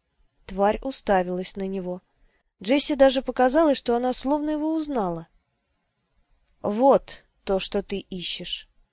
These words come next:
Кари протянул руку. На его ладони лежала полоска змеиной кожи. Тварь смотрела на нее, издавая тихое урчание. «Это оставила она.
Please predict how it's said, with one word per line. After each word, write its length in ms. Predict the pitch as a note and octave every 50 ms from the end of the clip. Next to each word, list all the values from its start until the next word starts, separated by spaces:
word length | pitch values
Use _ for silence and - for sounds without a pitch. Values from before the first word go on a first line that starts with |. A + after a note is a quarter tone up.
| _ _ _ _ _ _ _ _ _ _ _ _ -
Кари 240 | - C4+ C#4+ C#4+ C#4
протянул 580 | - - G3 G3 - - G3+ G3 G3 G3+ G3+ G#3
руку. 340 | G3 E3+ _ - - - _ _ _ _ _ _ _ _ _ _ _ _ _ _ _ -
На 180 | - G3+ G#3+
его 160 | G#3+ G#3+ A3
ладони 480 | G#3+ G3+ G3+ G3+ G3 A3 B3+ C4 A#3+ A3+
лежала 440 | G#3 G3 G3 F#3+ G#3 G3+ G3 F#3+ F#3
полоска 540 | - G3 F#3+ G3 A3 B3 A#3+ - - - G3
змеиной 480 | F#3 F#3 G3 G3+ G#3 G#3 G#3 A3 A#3
кожи. 460 | - - - A3 F#3+ E3+ D#3+ D#3+ D#3+ _ _ _ _ _ _ _ _ _ _ _ _ _ _ _ _ _ _ _
Тварь 320 | - F3+ F3+ G#3 G3 - -
смотрела 580 | - A3 G3+ G3 - G#3+ G#3 B3 C4 A3+ G3+
на 140 | G3 F#3+ F#3
нее, 320 | F#3 F#3 F#3 F3+ F3+ F3+
издавая 480 | F#3 F3 F3 G3 F#3+ F#3+ G3+ G3 F#3 F3+
тихое 540 | - - - A3+ B3+ A#3+ - - A#3 A3+ -
урчание. 840 | - A3+ A3+ A3+ - - - A3 G3 F3+ E3+ D#3+ D#3 D#3 D#3+ E3 _ _ _ _ _ _ _ _ _ _ _ _ _ _ _ _ _ _ _ _ _ _ _ _ _ _ _ - A3
«Это 320 | A3+ A#3 A#3 - - A#3 A3+
оставила 800 | - A3 A#3 A#3 - - - A3+ A3+ G#3+ A3+ A#3 A#3 A#3 A#3
она. 320 | A#3+ A#3+ G#3+ F3 D#3 D#3+